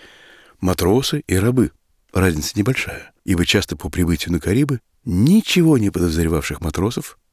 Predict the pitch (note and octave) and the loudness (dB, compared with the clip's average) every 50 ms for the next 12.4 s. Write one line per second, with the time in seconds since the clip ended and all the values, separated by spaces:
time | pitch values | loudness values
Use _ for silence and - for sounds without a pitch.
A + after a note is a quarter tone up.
0 | _ _ _ - - - - - - - - - A2 F#2+ D#2 C#2+ C#2 C#2+ D#2+ G#2+ | _ _ _ -4 -2 -2 -2 -2 -6 -6 -6 -2 -2 0 0 -2 -2 -4 -2 -2
1 | C3 A2+ - - - - - - _ _ _ _ _ _ _ _ _ _ _ _ | -2 -2 -4 -6 -10 -12 -16 -20 _ _ _ _ _ _ _ _ _ _ _ _
2 | _ - G2 F#2 F#2 E2 F2+ F2 - - G3+ G3 A3 - - F3 E3 E3 E3 E3+ | _ -2 0 0 2 2 0 -2 0 0 0 0 0 2 2 0 2 2 2 2
3 | D#3+ D#3+ D3 D3 D3 C#3+ - _ _ _ _ _ _ _ - G#2+ G2+ - B2 A2 | 2 0 0 0 -2 -2 -6 _ _ _ _ _ _ _ 0 0 2 2 2 0
4 | - - - B2+ B2+ C3 C3+ B2+ B2 A#2 G#2+ B2 D#3+ C#3+ F#2 E2 F#2+ A2+ A2+ - | -2 0 2 2 4 4 4 4 2 2 2 2 2 2 2 2 2 2 0 0
5 | - G2+ G2 F#2 F2 F2 E2+ E2+ E2 - _ _ _ _ _ _ - F#2 F2+ G#2 | -2 -2 -2 -2 -2 -4 -6 -6 -10 -12 _ _ _ _ _ _ -4 0 2 2
6 | B2 A2+ G#2 F#2 E2 E2 E2+ D#2+ D2+ D2+ - D#2+ D2+ D2 C#2+ C#2+ C2 C2 C#2 D2 | 4 4 4 2 2 2 2 0 0 0 -4 -6 -6 -6 -6 -8 -8 -8 -10 -10
7 | D2 - - - - _ _ _ _ _ _ _ _ _ _ _ _ - E2+ - | -10 -12 -12 -14 -20 _ _ _ _ _ _ _ _ _ _ _ _ -10 -6 -2
8 | F2+ E2+ G2+ G#2+ A#2+ A2 A#2+ - - - E2+ F2 F2 F2+ F#2+ F2+ E2 D#2+ D2+ - | 0 0 2 2 2 2 0 0 -2 -2 -2 -2 -2 0 0 0 0 -2 -4 -4
9 | F2 E2+ D#2+ - - - - - F#2 - - B2 B2+ B2+ C3 B2+ - F#2+ F2+ E2 | -4 -4 -6 -6 -10 -14 -10 -8 -8 -6 -4 -4 -4 -4 -4 -6 -4 -4 -2 -2
10 | D#2+ C#2+ C#2 C2+ C#2+ - - D2 C#2 F#2+ G#2 - _ - - - - - _ _ | -2 -2 -2 -2 -4 -6 -8 -8 -6 -6 -8 -8 _ -20 -20 -20 -20 -20 _ _
11 | _ - F#2+ F2 G2 F2+ F2+ D2+ E2+ E2+ D#2 D#2+ E2 E2+ E2+ D2 D2 D2+ D2 C#2+ | _ -6 -2 0 2 2 2 2 2 0 0 0 -2 -4 -4 -6 -6 -6 -6 -6
12 | - - - - - - - - | -8 -10 -10 -12 -18 -20 -20 -20